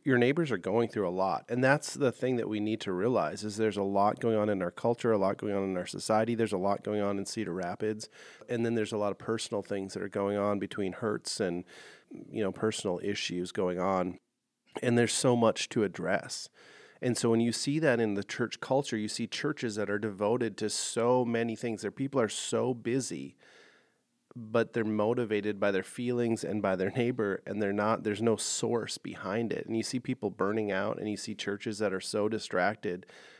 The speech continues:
that the s-, strands of truth are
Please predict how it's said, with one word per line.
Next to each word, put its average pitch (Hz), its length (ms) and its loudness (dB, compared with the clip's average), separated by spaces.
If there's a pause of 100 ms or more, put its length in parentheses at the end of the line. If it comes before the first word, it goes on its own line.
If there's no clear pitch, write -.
(120)
that 101 400 -2
the 110 100 -4
s-, - 240 -8
strands 107 480 -2
of 95 120 -6
truth 110 440 -4
are 92 280 0